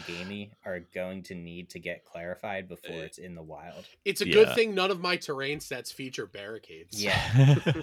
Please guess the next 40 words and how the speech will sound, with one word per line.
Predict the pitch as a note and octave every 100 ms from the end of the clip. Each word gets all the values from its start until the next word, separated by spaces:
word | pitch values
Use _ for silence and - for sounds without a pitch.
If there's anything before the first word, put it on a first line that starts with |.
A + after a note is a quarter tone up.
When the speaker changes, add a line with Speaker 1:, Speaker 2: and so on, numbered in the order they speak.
| C3
Speaker 3:
<laughs> | - A#2+
Speaker 2:
Because, | F#3 - G3+ F#3+ -
like, | F3 E3 E3 - -
yeah, | D3+ G#3+ G3+
if | F3 F3+
you're | G3
still, | G#3+ - G#3 G3 -
if | D3
you're | F#3
putting, | E3 G3+ F#3 E3+
you | F3
should | - F3+
not | E3+ F3+
be | F#3
putting | E3+ F#3+ D#3+
barricades, | C#3+ D3 C#3+ D3+ C#3 C3 - - _ _ _ _ _
like, | A#2+ C3+ C3 - - -
near, | C3+ C#3 D3 D3+ D3 C#3
like, | C3 C3 -
near | C3+ C#3 D#3
the | D3
center | - E3+ E3+
of | E3+
the | E3+
table | F#3 F#3 F3+
so | - C#3+
that | C3+
it's | C3+ C#3
ever | C#3 C3+
ambiguous | C3+ B2 C3 B2+ B2 A#2+
that, | - -
like, | B2 A#2+
"Oh, | G3 D#3
this, | C#3+ -
this | C3+ E3+
barricade's | - D#3+ E3+ C#3+ C3+
a | -
K | D3 C#3
P | F3+
now, | G3 F#2+ F#2+